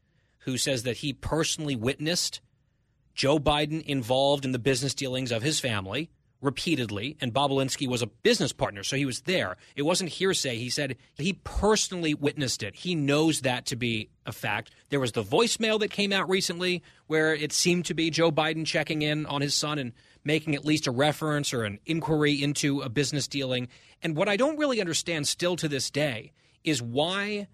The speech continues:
Team Biden and Joe Biden didn't just say, "Look, of course, my son has a lot of things going on.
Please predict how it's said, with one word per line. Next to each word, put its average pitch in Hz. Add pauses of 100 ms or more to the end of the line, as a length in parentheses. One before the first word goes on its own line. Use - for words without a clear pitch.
(240)
Team 226
Biden 127 (300)
and 135
Joe 165
Biden 123
didn't 185
just 170
say, 170
"Look, 247
of -
course, 170
my 151
son 170
has 147
a 143
lot 131
of 147
things 151
going 147
on. 123